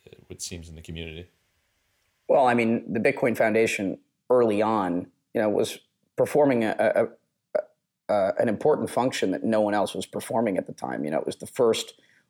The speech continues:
Speaker 2: organization that was set up to, you know, advocate and educate on behalf of the industry. It was set up to help finance core development at a time where, you know, that hadn't been occurring. So,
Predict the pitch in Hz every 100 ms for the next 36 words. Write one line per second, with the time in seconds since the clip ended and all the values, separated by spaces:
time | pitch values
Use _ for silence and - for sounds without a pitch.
0 | _ - 117 110 107 107 104 101 110 85
1 | 90 - 131 107 104 - - 104 92 92
2 | _ _ _ - 110 101 - 110 110 107
3 | - 113 104 - _ - 101 107 92 101
4 | 113 104 - 104 104 98 107 98 98 98
5 | 104 101 110 95 90 - 120 101 98 -
6 | 107 - - 113 110 110 104 104 - 120
7 | 107 101 101 101 110 98 - - - 104
8 | 101 98 92 92 _ _ - 98 78 98
9 | 95 113 104 95 98 95 113 92 117 -
10 | 101 92